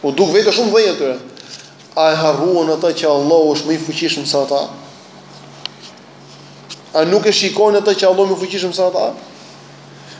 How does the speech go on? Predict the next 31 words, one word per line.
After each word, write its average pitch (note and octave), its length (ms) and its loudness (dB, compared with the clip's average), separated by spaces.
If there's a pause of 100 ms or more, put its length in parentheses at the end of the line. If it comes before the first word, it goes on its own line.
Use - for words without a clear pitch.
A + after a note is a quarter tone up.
(100)
Kështu B3+ 220 2
faraoni B3+ 600 6
dhe G3+ 200 2
çdo C4+ 240 0
faraon, B3+ 460 4
çdo B3 120 0
lloj A3+ 220 4
kohe, G#3+ 380 4 (1200)
karrigja D3+ 680 2
dhe C#3 160 2
pushteti D#3+ 480 2
i - 20 -10
tij E3+ 240 0
e C#3 80 2
bën E3+ 240 0
që E3 80 -2
ta D3+ 140 -2
harrojë D3+ 500 2
fuqinë D3+ 380 -2
e - 20 2
Allahut. C3 560 0 (1300)
Edhe E3+ 160 4
i A3 80 2
shikon G#3 400 2
njerëz A3+ 380 2
si G#3+ 80 -4
miza. G#3+ 400 2 (2000)
Se F3+ 160 -2
njerëzit, C#4+ 560 2
njerëzit C4 540 2
të C4+ 60 0